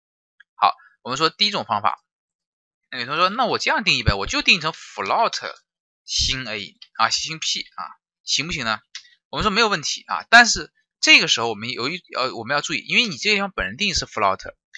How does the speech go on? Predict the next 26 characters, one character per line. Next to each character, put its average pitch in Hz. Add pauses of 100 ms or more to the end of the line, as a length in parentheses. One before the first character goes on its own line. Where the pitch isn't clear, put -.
(260)
所 226
以 247
float 240
本 113
身 139
就 214
是 208
属 -
于 107
浮 -
点 151
类 95
型， -
那 190
我 165
们 107
再 208
去 -
取 -
这 170
个 139
星 127
P -
的 113
时 -
候 -